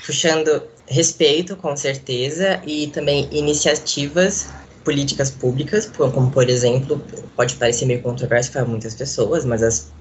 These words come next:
crianças e adolescentes têm que aprender com respeito desde cedo. Eu acredito nisso.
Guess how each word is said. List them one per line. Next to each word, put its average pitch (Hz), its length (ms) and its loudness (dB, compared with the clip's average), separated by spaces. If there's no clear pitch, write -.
crianças 131 400 0
e - 20 2
adolescentes 127 480 2
têm 131 180 -2
que 135 80 -4
aprender 151 360 -2
com 135 40 -4
respeito 131 440 0
desde 127 440 2
cedo. - 300 -6
Eu 123 140 2
acredito 131 460 -2
nisso. 127 360 -4